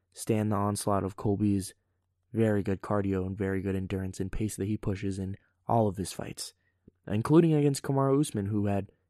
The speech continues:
previously never lost a round. So that's, uh, that's another impressive thing that Colby Covington did, and let's hope that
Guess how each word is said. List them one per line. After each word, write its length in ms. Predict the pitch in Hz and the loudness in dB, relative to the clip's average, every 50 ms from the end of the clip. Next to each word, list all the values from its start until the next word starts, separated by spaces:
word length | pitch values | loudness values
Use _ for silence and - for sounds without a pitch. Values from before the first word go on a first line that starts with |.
| _ _ | _ _
previously 1300 | - - 135 143 143 143 139 - - - _ _ _ _ _ _ _ _ _ _ - 113 117 113 110 107 | 2 4 4 6 6 6 4 4 0 -8 _ _ _ _ _ _ _ _ _ _ 0 2 2 4 4 2
never 340 | 107 107 110 123 127 123 123 | 2 2 2 2 4 4 4
lost 260 | 117 117 117 117 - | 4 2 2 0 -2
a 60 | - 104 | -2 -2
round. 380 | 110 117 117 95 95 95 - - _ | 0 0 -2 -4 -6 -8 -12 -16 _
So 360 | - - - 95 92 90 - - _ _ _ _ _ _ _ _ _ _ _ _ _ _ _ - | -14 -8 -6 -4 -4 -4 -6 -10 _ _ _ _ _ _ _ _ _ _ _ _ _ _ _ -4
that's, 380 | 110 110 107 104 104 - - | -2 0 0 0 -2 -2 -2
uh, 280 | 110 101 98 98 98 95 95 101 _ _ _ _ _ _ _ _ _ | -2 -2 0 0 -2 -4 -4 -8 _ _ _ _ _ _ _ _ _
that's 120 | - - 123 | -8 -4 -2
another 280 | 113 117 110 113 110 | 0 0 2 2 2
impressive 380 | 110 107 - 117 107 - 113 - | 2 0 -2 -4 -4 -4 -4 -6
thing 180 | - 117 113 | -4 -4 -4
that 120 | 107 104 - | -4 -4 -4
Colby 280 | - - 107 107 110 | -2 -2 0 0 0
Covington 420 | - - 107 107 107 104 110 107 104 | 0 -2 -4 -4 -4 -4 -4 -4 -2
did, 220 | 110 110 117 117 | 0 0 0 0
and 120 | 113 104 107 | 0 -2 -2
let's 180 | 107 110 - | -2 -4 -2
hope 200 | - 117 113 - | -2 -2 -2 0
that 220 | 120 110 107 101 | -2 -2 -2 -4